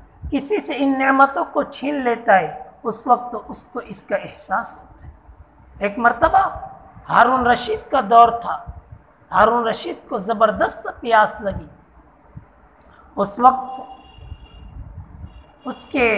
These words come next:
महल के अंदर बहलूल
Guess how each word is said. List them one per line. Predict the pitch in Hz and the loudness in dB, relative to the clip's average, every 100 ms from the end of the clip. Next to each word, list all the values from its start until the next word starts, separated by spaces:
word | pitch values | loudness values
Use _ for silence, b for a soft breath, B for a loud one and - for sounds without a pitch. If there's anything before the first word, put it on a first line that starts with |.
| 190 - - - - - _ _ - | -2 -12 -18 -20 -20 -20 _ _ -10
महल | 196 233 302 285 285 | 2 6 6 4 4
के | |
अंदर | 240 240 233 185 | 2 6 6 6
बहलूल | 208 190 226 269 247 | 2 2 0 0 0